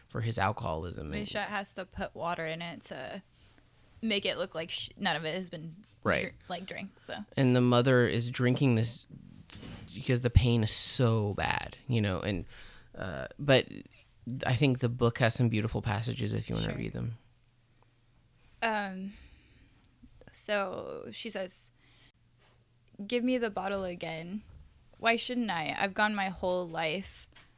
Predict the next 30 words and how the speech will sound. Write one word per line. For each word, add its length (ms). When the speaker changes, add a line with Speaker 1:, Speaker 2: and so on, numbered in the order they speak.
Speaker 2:
without. 480
I 140
may 300
as 200
well 200
have 240
a 120
bit 220
of 220
pleasure 400
while 180
I'm 220
dying. 480
It's 180
not 220
dying 400
that 120
upsets 540
me. 360
All 120
my 180
life 340
I've 160
had 260
to 100
do 340
what 160
I 140
was 180
told. 600